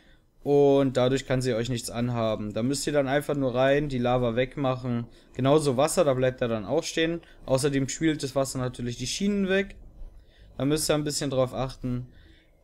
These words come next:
Ähm, ja, das war's eigentlich schon. Schreibt mir bitte in die Kommentare, ob euch das Video gefallen hat, ob ihr irgendwelche Fragen habt,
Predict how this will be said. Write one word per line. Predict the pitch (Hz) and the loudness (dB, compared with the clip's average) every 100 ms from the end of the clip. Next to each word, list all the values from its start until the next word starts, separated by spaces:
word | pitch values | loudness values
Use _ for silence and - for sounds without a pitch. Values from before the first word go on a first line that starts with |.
| - | -10
Ähm, | 135 139 139 135 139 139 - _ - - | 0 2 4 2 0 -2 -6 _ -20 -4
ja, | 156 220 | 0 0
das | 113 117 | -2 0
war's | 233 185 | 0 0
eigentlich | 127 120 | -2 -2
schon. | 120 110 | -4 -4
Schreibt | 113 - 180 214 | -4 4 4 6
mir | 240 | 0
bitte | 202 202 | 0 2
in | 190 | 0
die | 185 | 0
Kommentare, | - 180 170 160 165 156 151 | 0 0 2 2 2 2 -2
ob | 135 151 | -2 -2
euch | 151 | -4
das | 147 - | -6 -8
Video | 135 135 | -6 -6
gefallen | 131 139 151 160 | -4 -2 -2 -2
hat, | 156 143 | -4 -4
ob | 131 143 | -6 -4
ihr | 156 | -2
irgendwelche | 143 160 160 143 | -2 -2 -4 -6
Fragen | - 123 143 156 160 | -6 0 0 0 0
habt, | 151 147 - | -2 -4 -8